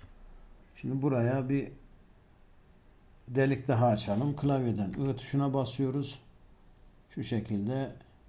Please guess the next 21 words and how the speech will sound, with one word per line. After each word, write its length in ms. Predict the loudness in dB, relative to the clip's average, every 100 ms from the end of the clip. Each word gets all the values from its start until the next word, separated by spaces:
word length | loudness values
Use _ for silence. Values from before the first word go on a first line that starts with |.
| -20 -20 -20 -20 -18 -8
içeriye 600 | -6 -2 0 2 0 0
doğru 260 | 0 0
bir 120 | 0
daire 260 | 2 2 2
oluşturuyoruz. 880 | 0 0 -6 -8 -8 -6 -6 -8 -8 -8 -8 -16 -20 -20 -20 -20 -20 -20 -20 -20 -20 -20 -20 -20 -20 -20 -20 -20 -12 -2
Extrude 720 | 0 -2 -2 2 2 0 -8 -18 -18 -2
X 300 | 0 2 0
diyoruz. 560 | 0 2 2 0 -2 -12 -20 -20 -20 -20 -20 -20 -20 -20 -20 -16
Tersi 380 | 0 2 2 2
yönde, 320 | 4 4 2
bakın, 260 | 0 -2 -2
ileri 360 | 0 0 2 0
çıkartırsak 680 | -2 -2 -2 -4 -4 -4 -6 -12 -18 -20 -18 -18 -8
extrude 460 | -4 -4 -4 -4 -4 -8 -20 -20 -20 -20
çıkıntı 440 | -16 0 2 4 2
oluyor. 300 | 2 0 0
Biz 120 | 0
ama 240 | 0 0
tersi 360 | 2 0 2 2
yönde 340 | 2 2 2
istiyoruz. 440 | -2 -4 -2 -2